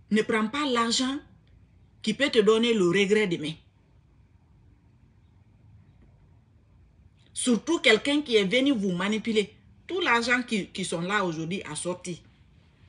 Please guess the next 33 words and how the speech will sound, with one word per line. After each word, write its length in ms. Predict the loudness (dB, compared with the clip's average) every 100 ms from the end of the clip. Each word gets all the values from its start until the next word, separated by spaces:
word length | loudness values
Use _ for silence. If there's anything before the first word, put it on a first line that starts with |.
| -6
pour 160 | 0 2
se 100 | 2
préparer. 540 | 8 8 8 4 0
Parce 180 | 0 -4
que 80 | -2
c'est 160 | -2 -2
quelque 280 | -2 -2
chose 280 | -2 -2 -4
qui 140 | 2 2
est 100 | 4
préparé. 580 | 0 0 -2 -2 -4 -8 -20 _ _ _ _ -20 -20 _ _ _ _ _ -20 -20 _
C'est 360 | -4 0 2 2
un 80 | 0
plan 320 | -2 -2 -2
qui 140 | 2 0
est 80 |
préparé. 580 | 2 -2 0 0 0 -4 -12 _ _ _ _ 2
Et 140 | 4
que 120 | 4
nous, 160 | 4 0
on 180 | -2 2
est 120 | 4
là, 200 | 4 4 4
on 160 | 0
est 40 | 2
en 100 | 2
train 180 | 2 4
de 100 | 4
voir 260 | 4 0
maintenant 420 | 0 -2 -2 -4 -2
petit 340 | -2 -2 -4
à 80 | -2
petit. 400 | -2 -2 -6